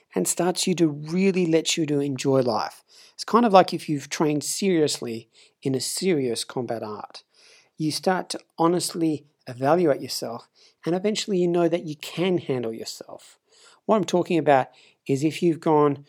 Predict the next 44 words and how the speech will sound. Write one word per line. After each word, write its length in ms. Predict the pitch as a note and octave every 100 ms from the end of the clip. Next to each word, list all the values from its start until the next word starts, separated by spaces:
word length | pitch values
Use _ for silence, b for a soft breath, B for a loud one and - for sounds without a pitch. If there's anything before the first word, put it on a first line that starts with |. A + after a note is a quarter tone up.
| b b -
to 140 | C#3+
a 40 |
martial 380 | A#2+ C3 B2+ C#3
arts 180 | C3 C#3
club 320 | - C#3 C3
and 100 | B2+
it's 140 | A#2 -
very 240 | D#3 C3+
soft, 600 | - - B2 A#2+ B2+ -
you 60 | D3+
have 140 | C3
a 160 | C3 - B B B _
bit 120 | E3
of 60 | C#3+
a 60 |
play 240 | C#3 E3 D3+
around, 420 | C#3+ C#3+ D3 C3+
you 60 |
enjoy, 440 | C3 A#2+ D#3 D3+ D#3
you 80 | C#3
maybe 220 | C#3+ B2
swing 220 | - D3+
some 160 | - C3+
nunchucks 460 | C#3+ C#3 C3+ -
around, 360 | D#3 D3+ D3 D3 b b b b -
it's 180 | D4 -
fun 220 | - D#3
and 120 | D3
all, 320 | C#3+ D3 C#3+ b b b b
but 120 | - C#4+
you 200 | F3+ D#3+
kind 340 | - G3+ A3+
of 80 | E3+
know 240 | D#3 D3+
deep 280 | B2+ D3 -
down 180 | C#3+ B2+
inside 580 | A#2+ - B2 G#2+ A2+ - _ _ _ -
that 120 | C#3
if 140 | C#3
you've 140 | E3+ E3
got 200 | F3+ -
some 180 | - D3
crazy 640 | - - D#3 C#3+ C3 B2+
guy 380 | C#3+ B2 A#2